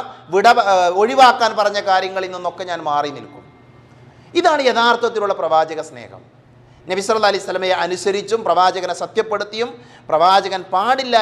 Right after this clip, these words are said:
എന്ന് പഠിപ്പിച്ച കാര്യങ്ങളിൽ നിന്ന് മാറി നിന്നും നബി സല്ലല്ലാഹു അലൈഹി വസല്ലമയെ സ്നേഹിക്കാൻ നമുക്ക് എന്ത് ചെയ്യണം? സാധിക്കണം. നമ്മൾ അങ്ങനെ നബിയെ സ്നേഹിക്കുന്നുണ്ടോ എന്ന് എന്ത് ചെയ്യുക? നമ്മൾ ആലോചിക്കുക. നമ്മുടെ സമൂഹത്തിൽ കുറേ ആളുകൾ റബിയുൽ അവ്വൽ,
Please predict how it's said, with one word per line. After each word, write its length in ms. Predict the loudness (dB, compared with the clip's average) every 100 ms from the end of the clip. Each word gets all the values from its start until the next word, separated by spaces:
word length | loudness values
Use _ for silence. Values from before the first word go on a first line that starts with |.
| 2
എന്ന് 120 | -2 -4
പഠിപ്പിച്ച 340 | -4 -8 -14 -10 -4
കാര്യങ്ങളിൽ 520 | -2 -2 -6 -8 -8
നിന്ന് 140 | -8 -6 -4
മാറി 420 | -2 0 0 0 -4
നിന്നും 280 | -6 -6 -8 -12 -20 -12 -8
നബി 120 | -4
സല്ലല്ലാഹു 260 | -2 0 0
അലൈഹി 100 | -2
വസല്ലമയെ 280 | -10 -8 -10
സ്നേഹിക്കാൻ 480 | -6 -4 -4 -2 -2 -2
നമുക്ക് 180 | -4 -4
എന്ത് 100 | -4
ചെയ്യണം? 200 | -6 -6 -6
സാധിക്കണം. 420 | -6 -8 -14 -14 -20 -20 -4 0
നമ്മൾ 180 | 2 2
അങ്ങനെ 340 | 0 -4 -4 -4 -6
നബിയെ 220 | -10 -10 -10
സ്നേഹിക്കുന്നുണ്ടോ 640 | -10 -8 -8 -8 -8 -6 -4
എന്ന് 100 | -6 -8
എന്ത് 100 | -6
ചെയ്യുക? 420 | -6 -8 -14 -20 -10
നമ്മൾ 160 | -4 0 0
ആലോചിക്കുക. 440 | -4 -8 -14 -18 -20 -20 -20 -20 -20 -20 -20 -16 -4
നമ്മുടെ 200 | -2 -2
സമൂഹത്തിൽ 380 | 0 0 0 -2 -2
കുറേ 160 | 0 4 2
ആളുകൾ 240 | 0 -4 -6 -10 -20 -12 -4
റബിയുൽ 340 | -2 0 2 2
അവ്വൽ, 220 | 2 -2